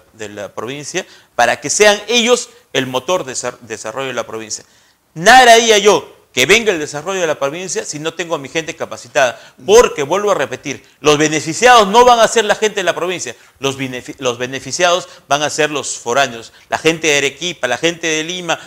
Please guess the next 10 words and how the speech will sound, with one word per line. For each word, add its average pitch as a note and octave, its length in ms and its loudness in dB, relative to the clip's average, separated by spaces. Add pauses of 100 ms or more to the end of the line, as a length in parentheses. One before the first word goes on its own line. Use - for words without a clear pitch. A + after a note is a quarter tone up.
(100)
o C#3 120 2
la C#3+ 140 2
gente G#3 340 -2
que - 80 -6
ha G3 60 0
estado G#3+ 580 4 (300)
en C3+ 440 -4
institutos D#3 540 -8
pre-, D3+ 400 -4
con, C#3+ 240 -2